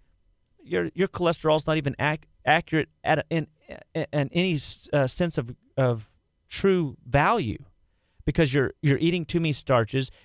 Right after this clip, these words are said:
Your body is triglyceride, blood sugar regulation markers are out of sorts, and that's what's creating the shift in what your cholesterol appears to be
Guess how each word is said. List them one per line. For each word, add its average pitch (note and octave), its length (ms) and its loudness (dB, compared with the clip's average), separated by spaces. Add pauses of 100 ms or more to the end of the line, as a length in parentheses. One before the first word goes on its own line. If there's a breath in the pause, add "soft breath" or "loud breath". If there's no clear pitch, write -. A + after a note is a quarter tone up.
Your C3 100 2
body C#3 440 4
is B2+ 240 -2
triglyceride, C#3 720 2
blood C#3 200 2
sugar B2+ 240 -2
regulation B2 600 2
markers A2+ 420 0
are A2+ 200 0
out B2+ 180 4
of G#2+ 160 -4
sorts, C3+ 560 0 (320 soft breath)
and C3 180 4
that's D3 320 2
what's C#3 280 0
creating B2+ 480 0
the A2+ 240 0
shift - 560 0 (100)
in B2+ 300 0 (120)
what A#2+ 260 2
your B2+ 100 0
cholesterol A2+ 640 0
appears F#3 400 -2
to B2 100 -2
be A2+ 300 0